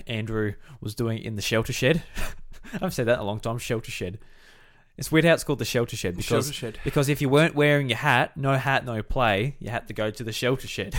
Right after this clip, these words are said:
Speaker 1: <laughs>
Speaker 2: Uh, we all just played T C G in there, so it
Speaker 1: And,
Speaker 2: doesn't really matter.
Speaker 1: and even if we had a hat, we went, <laughs> went and played a, was it either Beyblades or Yu-Gi-Oh! or whatever it was at the time. We used to go there and, yeah, play
Speaker 2: Oh.
Speaker 1: cards. And I remember going there and watching. I never actually played myself.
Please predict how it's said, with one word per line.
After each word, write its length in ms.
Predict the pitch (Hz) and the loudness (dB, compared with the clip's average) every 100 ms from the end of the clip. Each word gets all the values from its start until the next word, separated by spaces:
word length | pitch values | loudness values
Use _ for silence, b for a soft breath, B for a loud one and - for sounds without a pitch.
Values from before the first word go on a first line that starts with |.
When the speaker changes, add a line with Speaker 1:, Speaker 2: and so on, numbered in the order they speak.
| - | -2
Speaker 1:
<laughs> 200 | - - | -4 -6
Speaker 2:
Uh, 60 | 135 | -4
we 160 | 127 127 | -2 -2
all 80 | |
just 160 | 113 113 | -4 -6
played 180 | 123 113 | -4 -4
T 160 | 123 | -4
C 140 | 110 113 | -6 -8
G 220 | 117 110 | -6 -6
in 100 | 107 | -6
there, 160 | 92 107 | -8 -10
so 140 | - | -4
it 60 | 120 | -4
Speaker 1:
And, 40 | |
Speaker 2:
doesn't 160 | 113 110 | -4 -4
really 140 | 113 | -4
matter. 160 | 110 135 | -4 0
Speaker 1:
and 80 | |
even 160 | 156 151 | 2 2
if 100 | 147 | 0
we 80 | 117 | 2
had 160 | 123 | 4
a 100 | 120 | 2
hat, 280 | 98 110 117 | 2 2 0
we 80 | 117 | -2
went, 280 | 117 156 131 - | -4 -4 -8 -14
<laughs> 140 | - 170 | -10 -4
went 180 | 135 | -2
and 100 | 131 | -4
played 300 | 127 127 117 | -4 0 2
a, 200 | 113 107 107 | 2 0 -2
was 120 | 113 | -8
it 80 | - | -4
either 220 | 117 117 110 | -2 0 0
Beyblades 800 | 120 120 131 123 123 120 120 107 | 2 4 4 4 6 4 0 -4
or 140 | 101 | -6
Yu-Gi-Oh! 840 | 107 123 117 117 110 110 110 110 | -2 -2 -2 0 2 4 2 0
or 240 | 101 95 101 | 0 -2 -2
whatever 260 | 120 113 | -2 -4
it 60 | - | -6
was 220 | 113 113 | -4 -4
at 80 | 113 | -4
the 80 | 101 | -6
time. 340 | 123 107 107 B B B | -4 -4 -4 B B B
We 40 | - | -10
used 140 | 101 | -8
to 80 | 104 | -4
go 160 | 107 101 | -2 0
there 160 | 104 | -2
and, 120 | 104 104 | -4 -4
yeah, 200 | 104 104 - - | -6 -6 -10 -6
play 180 | - | -4
Speaker 2:
Oh. 80 | 107 | -4
Speaker 1:
cards. 360 | - 110 110 - | -4 -2 -2 -6
And 160 | 101 101 b b | -14 -14 b b
I 20 | - | 2
remember 220 | 240 320 | 4 4
going 240 | 135 131 | 6 6
there 140 | 127 117 | 4 2
and 80 | 104 | 4
watching. 340 | 123 - 208 | 2 2 -4
I 40 | |
never 180 | 208 202 | -2 0
actually 220 | 127 - | -2 -4
played 320 | 123 120 120 143 | -4 -2 -2 -2
myself. 520 | 110 120 170 - | -4 -2 -4 -6